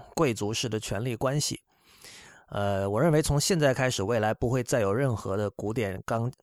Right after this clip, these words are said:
古典钢琴演奏大师这样的人出现了。呃，我们，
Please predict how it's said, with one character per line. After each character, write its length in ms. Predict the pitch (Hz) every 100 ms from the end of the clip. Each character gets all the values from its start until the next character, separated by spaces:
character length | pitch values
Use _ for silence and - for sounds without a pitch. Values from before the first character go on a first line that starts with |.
| _ -
古 180 | 107 147
典 220 | 110 101
钢 180 | 120 123
琴 220 | 104 117
演 160 | 95
奏 180 | 101 117
大 200 | 120 107
师 240 | - 127 123
这 80 |
样 100 | 107
的 80 | 92
人 160 | 101 101
出 180 | - 120
现 200 | 120 101
了。 100 | - - _ _ - - - - - -
呃， 240 | 104 101 101
我 60 |
们， 180 | 98 120